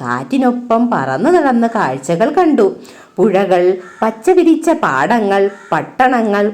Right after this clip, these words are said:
പലതരം വീടുകൾ. അങ്ങനെ കുഞ്ഞു വീട് കണ്ട കാഴ്ചകൾ വരയ്ക്കാം, നിറം നൽകാം. അപ്പൊ കുഞ്ഞു വീട് കണ്ട കാഴ്ചകളെല്ലാം വരച്ച് ഭംഗിയുള്ള നിറങ്ങൾ കൊടുക്കണേ? കൊടുക്കുമല്ലോ. അടുത്ത പ്രവർത്തനം നോക്കാം.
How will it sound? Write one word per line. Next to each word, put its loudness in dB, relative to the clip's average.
പലതരം 2
വീടുകൾ. 2
അങ്ങനെ -2
കുഞ്ഞു 4
വീട് 6
കണ്ട -2
കാഴ്ചകൾ 0
വരയ്ക്കാം, 0
നിറം 2
നൽകാം. -2
അപ്പൊ -6
കുഞ്ഞു -6
വീട് 0
കണ്ട -2
കാഴ്ചകളെല്ലാം -2
വരച്ച് -2
ഭംഗിയുള്ള 0
നിറങ്ങൾ -2
കൊടുക്കണേ? 0
കൊടുക്കുമല്ലോ. 2
അടുത്ത -2
പ്രവർത്തനം 0
നോക്കാം. -2